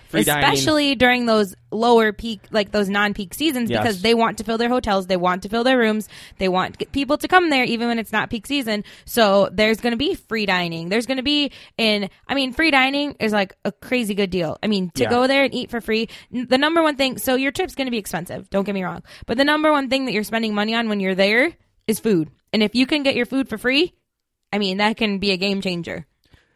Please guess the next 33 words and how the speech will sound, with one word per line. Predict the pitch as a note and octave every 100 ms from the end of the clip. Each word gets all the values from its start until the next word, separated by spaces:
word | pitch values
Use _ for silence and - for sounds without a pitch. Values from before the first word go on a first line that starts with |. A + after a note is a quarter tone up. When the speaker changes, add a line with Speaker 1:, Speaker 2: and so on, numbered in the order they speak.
| _
Speaker 1:
Yeah, | E3+ F3
a | C#3+
lot | F3
of | G#3
people | F#3 D3+
like | C3 C#3+
to |
do | B2 B2+
the, | A2+ A2+
uh, | G2+ G2+
the | G#2+
dining | A2+ A2+ A#2+
plan | G#2 A2+
anyways, | G#2+ A2+ A#2 C3+ -
and | A2+
they | G#2
play, | - A#2 A2+
pay | - A#2+
for | A#2+
it | A#2
before | -
they | A2+ G#2+
go. | G#2 A2 C3
Speaker 2:
Mm-hmm. | - F#3+ E3+ C4 - _ -
Speaker 1:
But | A#2 C3+ C#3+ C3+ -
having | A#2+ C3 B2+ C3+
it | A#2+ -
free, | C#3+ C#3 D3 D#3+ - _ _ _ _ _ _ _ _ _ _ _ _ _
totally | - C#3 D3 D#3
free, | - D#3+ F3 - _ _
Speaker 2:
Yep. | F3+ B2+
Speaker 1:
is | A2+
amazing. | A2 G#2+ G2+ G2+